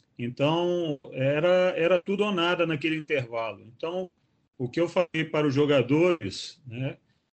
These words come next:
foi que eu não queria ir no C T na segunda-feira, recolher o meu material e entrar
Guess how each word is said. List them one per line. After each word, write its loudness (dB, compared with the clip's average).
foi -2
que -2
eu 4
não -2
queria 2
ir 2
no -2
C 0
T -2
na 0
segunda-feira, -2
recolher 0
o -10
meu -4
material 0
e -8
entrar -16